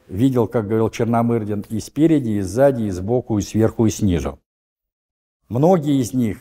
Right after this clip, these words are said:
замечательные люди, потрясающие люди, вот в человеческом отношении. Многие из них высокие профессионалы.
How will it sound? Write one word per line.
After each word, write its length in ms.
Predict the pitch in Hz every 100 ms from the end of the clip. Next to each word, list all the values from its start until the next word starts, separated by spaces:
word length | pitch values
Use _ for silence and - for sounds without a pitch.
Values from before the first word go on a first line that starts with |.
| -
замечательные 720 | 95 139 135 156 147 - 127
люди, 360 | 113 85 78 - _ _ _
потрясающие 800 | 127 127 139 - 135 98 - 98
люди, 360 | 87 85 71 76 _ -
вот 140 | 98
в 60 | -
человеческом 680 | - 135 135 107 - -
отношении. 680 | 110 - 95 - 85 73 - _ _ _ _ _ _ -
Многие 400 | 110 156 147 143
из 120 | 120
них 240 | 156 139
высокие 480 | 127 123 147 135 127
профессионалы. 880 | 113 123 - - 113 107 85 67 64